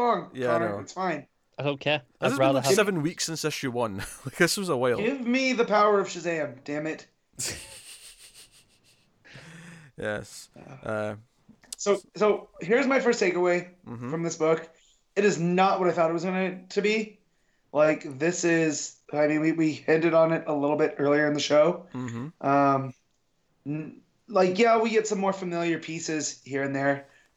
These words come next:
Speaker 1: but, um, this whole Magic Lands thing, not at all what I was expecting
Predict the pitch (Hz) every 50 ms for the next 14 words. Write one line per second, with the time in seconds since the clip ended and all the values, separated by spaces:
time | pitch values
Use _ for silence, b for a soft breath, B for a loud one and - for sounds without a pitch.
0 | _ _ _ - 151 151 151 147 147 147 143 147 - _ _ _ _ _ _ _
1 | _ _ _ _ _ _ _ - 143 147 151 156 151 143 131 156 156 - 196 196
2 | 196 202 196 196 196 196 175 175 160 175 180 180 185 196 190 214 214 220 220 220
3 | 226 214 214 - 226 226 233 233 240 226 196 - _ _ _ _ _ _ _ _
4 | _ _ _ _ _ - 175 185 185 180 180 180 170 170 160 156 156 151 147 143
5 | 135 135 143 - 151 135 - - 131 131 127 123